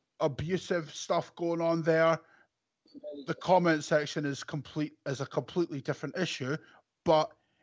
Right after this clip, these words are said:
when you're on the panel or you're calling in, Mems gives you a chance to say your piece, and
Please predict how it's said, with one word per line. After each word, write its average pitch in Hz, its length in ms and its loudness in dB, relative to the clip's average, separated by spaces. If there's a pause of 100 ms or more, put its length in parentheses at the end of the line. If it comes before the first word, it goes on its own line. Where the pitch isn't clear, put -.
(720)
when 175 140 -2
you're 175 160 4
on 226 160 6
the 226 80 6
panel 170 500 0
or 160 100 -4
you're 156 160 -4
calling 190 440 0
in, 165 260 -2 (280)
Mems 190 380 2
gives 196 300 -2
you 160 160 -4
a 151 80 -4
chance 170 380 0
to 156 140 -4
say 185 200 -4
your 220 280 4
piece, - 720 -8 (840)
and 160 300 2